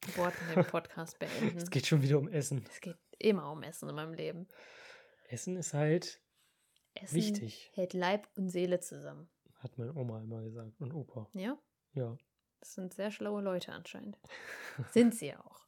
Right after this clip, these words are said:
Speaker 2: Auf jeden Fall.
Speaker 1: <laughs>
Speaker 2: Ja, ich
Speaker 1: Gut.
Speaker 2: glaube mehr, viel mehr, also es gibt bestimmt noch irgendwas zu Byron zu sagen, aber jetzt so fällt mir nichts ein. Ich glaub, wir haben eigentlich alles Wichtige gesagt.
Speaker 1: Mhm.
Speaker 2: Ich lieb's auf jeden Fall.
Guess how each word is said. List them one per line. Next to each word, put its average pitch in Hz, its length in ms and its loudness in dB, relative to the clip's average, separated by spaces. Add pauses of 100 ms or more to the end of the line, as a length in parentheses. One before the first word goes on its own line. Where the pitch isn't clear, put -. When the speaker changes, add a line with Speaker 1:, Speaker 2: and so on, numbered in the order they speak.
(520)
Speaker 2:
Auf 127 160 2
jeden 143 340 4
Fall. 233 580 4
Speaker 1:
<laughs> - 20 -20 (1160)
Speaker 2:
Ja, 151 240 8
ich 151 120 2
Speaker 1:
Gut. 196 80 -2
Speaker 2:
glaube 156 260 8
mehr, 160 480 4
viel - 260 2
mehr, 151 280 2
also 117 100 -4
es - 140 -10
gibt - 160 -10
bestimmt 143 320 0
noch 131 80 2
irgendwas 123 420 0
zu 123 140 -4
Byron 127 320 4
zu - 160 -4
sagen, 131 380 2
aber 117 200 -4
jetzt 120 240 -2
so 139 140 0
fällt - 240 -4
mir 139 80 -2
nichts - 260 -6
ein. 143 320 0 (680)
Ich - 100 -20
glaub, 123 180 -4
wir 131 80 0
haben 127 120 0
eigentlich 123 340 -6
alles 127 400 -8
Wichtige 135 540 -4
gesagt. 120 520 -4
Speaker 1:
Mhm. 202 480 -10
Speaker 2:
Ich 139 160 -4
lieb's 131 320 0
auf 123 180 -2
jeden 113 160 -2
Fall. 117 340 -2